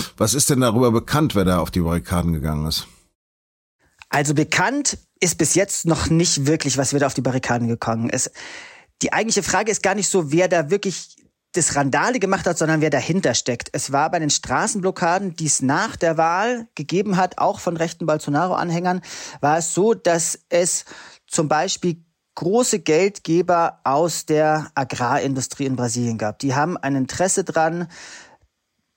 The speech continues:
Speaker 2: dass Lula da Silva nicht irgendwelche Umwelt-, äh, Auflagen jetzt verstärkt. Die machen da Druck und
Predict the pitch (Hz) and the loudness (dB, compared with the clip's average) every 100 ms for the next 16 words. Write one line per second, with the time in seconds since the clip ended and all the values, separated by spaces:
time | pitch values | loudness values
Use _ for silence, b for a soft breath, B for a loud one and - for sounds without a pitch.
0 | - 151 147 - - _ 160 151 196 190 | -2 0 0 -2 -6 _ -4 -2 2 2
1 | 156 139 - 190 208 190 185 185 180 - | 2 0 0 2 2 4 4 4 2 -2
2 | _ _ - 156 175 208 - - - _ | _ _ -6 -2 2 2 0 -2 -6 _
3 | - 185 190 156 160 - 160 156 156 151 | -2 0 0 2 2 2 2 4 4 2
4 | - - 185 202 165 165 165 170 160 - | 0 -2 0 2 4 4 4 2 0 -2
5 | 156 147 151 151 - 156 165 151 151 156 | 2 4 4 2 2 0 0 0 2 2
6 | 147 151 - 156 - 170 196 233 - - | 0 -2 -2 -2 0 2 2 0 -6 -10
7 | 170 160 123 151 127 117 - 247 262 - | -4 -2 -2 -2 -2 -4 0 -2 -2 -6
8 | 185 170 175 | 0 0 0